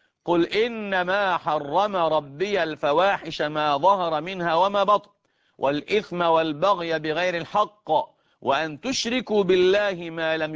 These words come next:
يُنَزِّلْ بِهِ سُلْطَانًا وَأَنْ تَقُولُوا عَلَى اللَّهِ مَا لَا تَعْلَمُونَ". فقارن الْقَوْلَ عَلَيْهِ بِغَيْرِ عِلْمٍ بِالشِّرْكِ. وفي آية ثانية قال: "فاجتنبوا الرجس من الأوثان واجتنبوا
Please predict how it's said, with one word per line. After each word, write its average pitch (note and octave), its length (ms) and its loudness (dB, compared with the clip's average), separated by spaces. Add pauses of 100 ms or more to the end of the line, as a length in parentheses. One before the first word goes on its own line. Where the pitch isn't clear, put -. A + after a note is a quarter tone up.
يُنَزِّلْ D#3+ 500 -2
بِهِ E3+ 220 0
سُلْطَانًا D3+ 720 -2 (280)
وَأَنْ A3+ 460 -2
تَقُولُوا G#3 600 -2
عَلَى G3+ 260 0
اللَّهِ E3 600 0 (260)
مَا D3 260 -2
لَا F#3+ 100 -2
تَعْلَمُونَ". G3+ 560 -2 (640)
فقارن G#3 680 0
الْقَوْلَ F#3+ 580 0
عَلَيْهِ F#3+ 520 0
بِغَيْرِ F#3+ 200 0
عِلْمٍ A3+ 360 -2 (120)
بِالشِّرْكِ. F#3 880 -2 (640)
وفي D#3 340 0
آية G3 40 0 (200)
ثانية F#3 360 -2
قال: F#3+ 280 0
"فاجتنبوا F3+ 760 -2
الرجس G3+ 580 -2 (420)
من D3 180 -4
الأوثان E3+ 680 0 (240)
واجتنبوا F#3+ 880 0